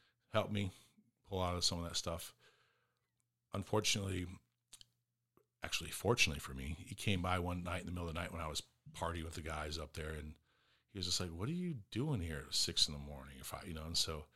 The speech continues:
I basically had to step down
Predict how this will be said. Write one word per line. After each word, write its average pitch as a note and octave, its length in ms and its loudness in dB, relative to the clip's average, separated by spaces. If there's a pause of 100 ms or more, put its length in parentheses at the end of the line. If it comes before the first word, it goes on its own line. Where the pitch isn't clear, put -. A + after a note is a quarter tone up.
(720)
I G2 140 2
basically G2 720 2
had F2 400 0
to E2 220 0
step - 340 2
down E2 520 -4